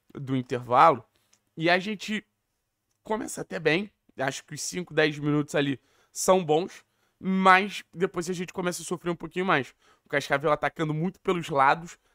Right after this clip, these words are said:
tentando gerar dobradinhas pelos lados com seus laterais e pontas, principalmente pelo lado direito ali. Acho que o Kelvin acabou sofrendo mais do que eu imaginava. O Pedrinho faz uma partida muito sólida, tanto no primeiro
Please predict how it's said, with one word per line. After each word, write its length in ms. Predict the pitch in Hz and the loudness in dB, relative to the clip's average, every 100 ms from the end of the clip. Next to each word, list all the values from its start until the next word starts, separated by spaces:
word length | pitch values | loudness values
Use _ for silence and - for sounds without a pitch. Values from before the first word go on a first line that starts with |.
| _ | _
tentando 500 | 151 147 151 160 160 - | 0 2 0 0 -4 -8
gerar 420 | 147 147 151 185 | -2 4 4 6
dobradinhas 720 | 170 151 156 139 151 151 143 | 2 4 2 2 0 -2 -2
pelos 260 | - 139 139 | -6 -6 2
lados 360 | 139 147 135 | 4 4 0
com 120 | - | -10
seus 220 | 143 139 139 | -10 -6 0
laterais 640 | 143 - 139 143 143 - _ - - - | 0 0 -2 0 -2 -8 _ -20 -20 -4
e 120 | 156 | -4
pontas, 600 | 147 - 151 190 202 - - | -2 -2 -4 -4 -6 -8 -14
principalmente 600 | - 165 - 160 156 160 | -10 -8 -2 0 0 -4
pelo 180 | - 151 | -4 2
lado 220 | 151 147 | 2 0
direito 420 | 143 139 170 - | -4 -2 -4 -2
ali. 180 | 147 143 | -2 2
Acho 200 | 156 151 | 0 -2
que 80 | - | -12
o 40 | |
Kelvin 400 | 131 156 151 143 - - - | -2 2 2 0 -10 -20 -8
acabou 400 | - 135 143 139 | -2 0 0 -2
sofrendo 480 | 165 165 - 156 156 | -4 -6 -2 -2 0
mais 260 | 143 151 156 | -2 -4 -6
do 80 | 143 | -6
que 120 | 156 | -2
eu 100 | 147 | 0
imaginava. 840 | 143 139 139 131 127 131 156 165 - _ | 0 0 -2 -4 -2 0 0 -4 -12 _
O 120 | - 135 | -10 -4
Pedrinho 440 | 156 147 165 185 | -4 -2 -6 -4
faz 240 | - 170 | -2 -2
uma 140 | 165 165 | 0 -2
partida 440 | - 165 165 160 | -2 -6 -6 -4
muito 260 | 156 190 - | -4 -8 -4
sólida, 420 | 175 160 143 127 - _ _ | 4 4 4 -4 -14 _ _
tanto 320 | - 202 214 208 | 2 2 4 0
no 100 | 185 | 0
primeiro 500 | 170 160 160 147 | -2 -2 0 0